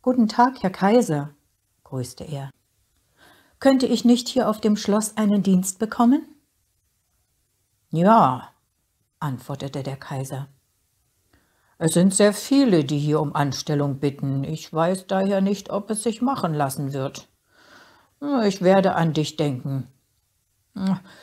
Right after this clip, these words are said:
Doch, da fällt mir eben ein, ich brauche jemanden, der die Schweine hüten kann, denn von denen haben wir sehr viele, sehr viele."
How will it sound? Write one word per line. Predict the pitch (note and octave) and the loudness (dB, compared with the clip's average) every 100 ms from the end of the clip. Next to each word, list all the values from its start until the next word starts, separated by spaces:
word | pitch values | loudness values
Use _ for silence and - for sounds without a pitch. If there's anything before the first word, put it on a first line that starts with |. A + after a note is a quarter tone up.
| - | 0
Doch, | C4 - - | 0 0 -8
da | - B3 | -6 -6
fällt | - B3+ B3+ | -2 -2 2
mir | A#3 F#3 | 0 2
eben | G#3 A3 | 2 2
ein, | F3+ G#3+ G#3+ | 2 4 2
ich | - | 0
brauche | D3 F3 F#3+ | 2 2 4
jemanden, | F3 D#3+ D#3 D3+ | 2 2 0 0
der | C#3+ C#3 | -2 -2
die | C#3 | -4
Schweine | - - C3 D#3+ F3+ C#3 | -6 -4 0 4 4 4
hüten | C#3 C#3 C#3 | 0 -4 -6
kann, | - C3+ C3+ - _ _ - - _ | -4 -4 -4 -8 _ _ -20 -20 _
denn | F3 D#3+ D#3+ | 4 4 2
von | - C#3+ C#3 | -2 -2 2
denen | G3+ A#3 F3+ | 4 6 4
haben | D3+ D3+ D3 | 2 -2 -2
wir | D3 | -2
sehr | C#3 E3+ G3+ C3 | 0 4 4 2
viele, | - C3+ B2+ B2+ - _ _ _ | -2 -6 -6 -6 -8 _ _ _
sehr | _ E4 D#4 F#3 C#3+ | _ 0 6 6 6
viele." | - D#3+ C3 B2+ A#2+ | 0 -4 -2 -4 -8